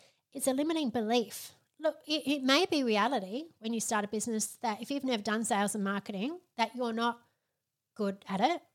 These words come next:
right? I wasn't. But it's a limiting to belief. It's a limiting belief to think that you never can be. Okay, so you've gotta sort that stuff out.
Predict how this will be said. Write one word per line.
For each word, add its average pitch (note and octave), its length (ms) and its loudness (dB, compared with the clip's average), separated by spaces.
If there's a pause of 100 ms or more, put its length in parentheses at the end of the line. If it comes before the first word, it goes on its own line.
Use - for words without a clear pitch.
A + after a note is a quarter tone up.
right? C#4+ 240 0
I B3 140 8
wasn't. B3+ 420 -2 (960)
But C4 140 8
it's B3 140 -2
a C4+ 40 0
limiting D#4 340 4
to B3 100 0
belief. B3 680 4
It's - 120 -6
a B3 40 0
limiting D#4 320 0
belief A#3+ 380 2
to A#3+ 80 -2
think B3 220 0
that A#3+ 100 -2
you A#3+ 140 -4 (100)
never A#3 240 2
can A3+ 300 0
be. G3 260 -6 (560)
Okay, C4 120 4
so C4+ 120 2
you've C4 140 4
gotta C#4+ 160 4
sort A3+ 220 0
that A3 160 -4
stuff F#3+ 220 2
out. C4+ 200 6